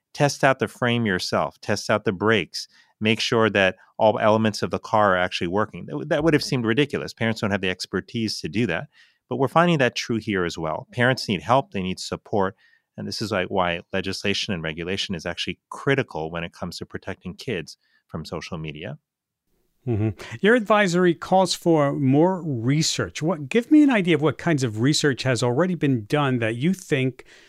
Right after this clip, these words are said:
Speaker 2: should serve as a, a bellwether to future research?
Speaker 1: Well, some of the questions we want to understand more deeply are which kids are most deeply affected by the potential harms of social media.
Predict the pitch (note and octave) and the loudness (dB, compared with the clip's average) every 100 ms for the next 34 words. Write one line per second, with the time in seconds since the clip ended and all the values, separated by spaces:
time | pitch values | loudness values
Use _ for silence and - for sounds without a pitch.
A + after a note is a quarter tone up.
0 | _ - - C#3 - - C#3+ B2+ A#2 A#2 | _ -8 -2 -2 0 2 2 2 2 2
1 | A2 A#2+ A2+ G2+ - D3 D#3+ C#3+ A2+ G2+ | 0 0 -2 -2 0 4 4 4 2 2
2 | G2+ G#2 - - - - C#3+ - G#2 G2 | 0 -2 -4 -8 -6 -2 -2 -2 -4 -4
3 | E2+ A2 E2 - _ _ _ _ _ _ | -4 -6 -10 -16 _ _ _ _ _ _
4 | _ _ E3 - A#3 F3 - - _ - | _ _ -6 -2 2 2 2 -12 _ 0
5 | A#2+ A2+ A2+ F#2 F2+ F2 - - F#2+ F#2 | 2 4 2 2 2 -2 -4 -10 -4 0
6 | F#2+ G2+ E2+ E2+ - F2 E2+ E2 D#2 E2 | 0 0 -2 -4 -4 -4 -2 -2 -4 -6
7 | D#2 - G2 C#3 _ _ _ - F2+ F2+ | -8 -8 -8 -10 _ _ _ 0 2 0
8 | - _ - _ _ _ C#3+ G#2+ D#3+ F3+ | -2 _ -20 _ _ _ -10 -2 0 0
9 | - - A#2+ G#2+ F#2 F2+ - - F#2 F#2+ | -2 0 2 2 0 -2 -4 -6 -4 -4
10 | D#2 D2+ F2+ D#2+ - C#3 _ _ _ _ | -6 -4 -4 -6 -8 -14 _ _ _ _
11 | A2+ F#2 F#2 F2+ F2 - _ - - F#2 | -2 4 4 4 0 -6 _ -16 -6 -4
12 | - G2+ F#2 - F2+ F#2 E2 D#2+ D#2+ F#2+ | -2 -2 -2 -2 -2 0 0 -2 -6 -8
13 | - F#2 D#2 - D#2 D#2 D#2 A#2+ | -8 -6 -6 -8 -8 -8 -6 -8